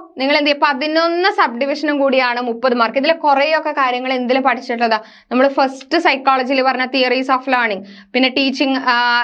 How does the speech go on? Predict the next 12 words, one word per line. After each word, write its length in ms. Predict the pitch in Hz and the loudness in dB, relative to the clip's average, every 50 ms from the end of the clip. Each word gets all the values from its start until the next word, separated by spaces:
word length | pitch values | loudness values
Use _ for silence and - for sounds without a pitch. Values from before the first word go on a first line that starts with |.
| 196 254 | 0 0
ആ, 180 | 254 254 247 247 240 240 | 0 0 -2 -2 -4 -2
ടീച്ചിങ് 280 | 302 277 269 269 294 285 | -2 -4 -2 -2 0 0
ആപ്റ്റിറ്റ്യൂഡ് 560 | 269 262 254 - 277 269 277 277 254 233 220 185 - - - _ _ _ - | 0 0 -2 -4 -4 -2 0 2 2 2 2 0 -4 -10 -20 _ _ _ -2
അല്ലേ? 180 | 277 320 339 294 214 - - _ _ - | 0 2 2 0 -2 -6 -14 _ _ -2
അതിനകത്തൊക്കെ 600 | 233 233 269 285 285 277 277 277 294 285 294 294 | 0 0 2 2 2 0 0 0 0 0 0 0
എന്തുണ്ട്? 440 | 277 277 269 269 269 262 247 240 233 233 - _ _ _ - | -2 0 0 0 0 2 0 0 -2 -2 -10 _ _ _ -8
ഈ, 140 | - 233 240 262 262 262 - - _ - - | -4 -2 -2 -2 -2 -4 -10 -14 _ -2 0
ആ, 20 | 220 214 214 214 214 208 - - - _ _ _ _ - 254 247 | 2 2 2 2 2 0 -2 -8 -20 _ _ _ _ -6 -2 0
ഈ 120 | 254 269 269 | 0 2 2
പെഡഗോഗിയിൽ 500 | 285 254 247 254 247 254 254 254 285 277 | 2 2 2 2 2 2 2 2 2 2
വരുന്ന 300 | 269 269 254 247 240 262 | 2 2 2 0 0 -2
കാര്യങ്ങൾ 540 | 254 262 269 240 226 226 233 226 220 214 220 | -2 0 0 0 0 -2 -2 -2 0 0 2